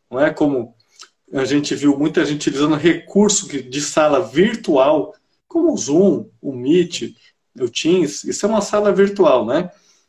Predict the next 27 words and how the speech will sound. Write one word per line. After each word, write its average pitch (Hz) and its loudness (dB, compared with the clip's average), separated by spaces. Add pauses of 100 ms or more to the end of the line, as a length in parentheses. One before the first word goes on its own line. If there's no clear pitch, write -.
(120)
Eu 262 2
posso, 156 2
independente 180 2
se 233 -6
a - -2
minha 214 0
sala 151 0
é 143 2
virtual 143 0
ou 202 4
se - -6
ela 131 2
é 107 -6
física, 175 -4 (300)
ter 202 6
uma 208 -2
sala 226 0
de 202 2
aula 202 4
digital, 175 -4 (240)
porque - -8
eu 143 0
estou 180 4
imerso 175 0
numa 160 -2
realidade 147 -2
digital. 151 -6